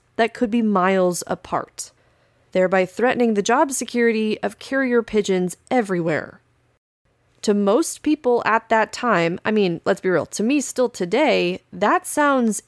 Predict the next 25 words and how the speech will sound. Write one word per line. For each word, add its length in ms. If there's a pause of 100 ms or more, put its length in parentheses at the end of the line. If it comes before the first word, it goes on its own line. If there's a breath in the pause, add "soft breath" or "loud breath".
insane. 640 (220)
Sounds 300
like 120
it's 160
not 320
a 60
thing. 400 (460)
But 160
it 180
very 400
much 400 (100)
was 400
a 120
thing. 480 (360)
Another 360
thing 260
that 120
was 140
a 60
thing, 520 (120)
photography, 920 (100)
which 200
captured 580
people's 460
likenesses, 1040